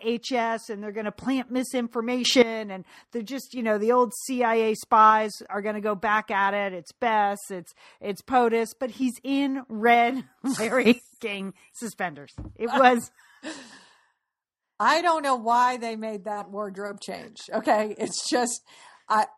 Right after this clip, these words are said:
Speaker 2: I don't care. Whoever gets elected president, please, no suspenders. <laughs>
Speaker 1: Okay. All right. So then the next key clothing item, it's reception night, and Bess comes down in a dress,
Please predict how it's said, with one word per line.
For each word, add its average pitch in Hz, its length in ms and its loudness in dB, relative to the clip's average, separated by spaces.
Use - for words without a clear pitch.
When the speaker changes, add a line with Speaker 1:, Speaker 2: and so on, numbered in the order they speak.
Speaker 2:
I 247 160 4
don't 320 220 2
care. - 160 -8
Whoever 277 400 2
gets 262 240 -2
elected 226 380 -6
president, 190 520 -10
please, 214 380 -8
no 233 420 4
suspenders. 220 760 -8
<laughs> 185 80 -14
Speaker 1:
Okay. 180 120 -6
All 320 100 10
right. 240 220 6
So 269 80 -2
then 277 200 2
the 294 80 0
next 294 420 0
key 269 160 -6
clothing 220 400 0
item, 196 320 -2
it's 240 240 -4
reception 254 580 2
night, 175 320 -4
and 214 220 -4
Bess 247 260 4
comes 254 320 -2
down 202 300 0
in 180 200 -8
a 202 120 -6
dress, 214 400 0